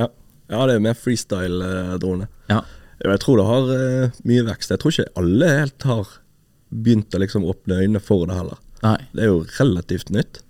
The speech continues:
Speaker 1: Eh, jeg har vært en del inn på det selv.
Speaker 2: Mhm.
Speaker 1: Eh, mest i simulator. Jeg har flydd en del da. Eh, men det er mye vanskeligere å lære seg enn hva man skulle tro.
Speaker 2: Ja.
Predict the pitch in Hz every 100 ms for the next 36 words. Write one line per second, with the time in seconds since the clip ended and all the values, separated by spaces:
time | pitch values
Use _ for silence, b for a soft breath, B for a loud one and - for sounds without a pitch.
0 | _ b b b b b b - 82 85
1 | - - - - - _ _ _ _ -
2 | 101 87 - 104 _ - - - - 113
3 | - 104 107 98 101 104 87 - 107 -
4 | - _ 113 110 117 135 80 85 73 76
5 | - - 98 - - 90 98 95 95 90
6 | 95 110 90 90 98 87 92 - - -
7 | b b b b b b b b b 90
8 | 90 92 90 87 98 - - 98 95 90
9 | 104 117 113 95 95 - 123 104 95 98
10 | 110 95 98 104 95 92 90 - - 104
11 | 92 92 - 90 95 - _ 107